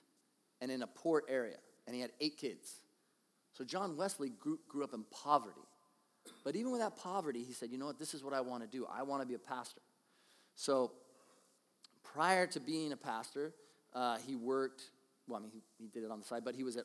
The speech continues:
Oxford University teaching. And the,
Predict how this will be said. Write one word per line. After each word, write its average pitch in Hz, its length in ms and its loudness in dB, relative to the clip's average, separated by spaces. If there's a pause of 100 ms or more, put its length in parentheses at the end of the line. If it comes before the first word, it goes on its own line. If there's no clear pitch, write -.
Oxford 139 380 -2
University 127 520 -2
teaching. - 400 -8 (1200)
And 131 640 -2
the, 123 340 -6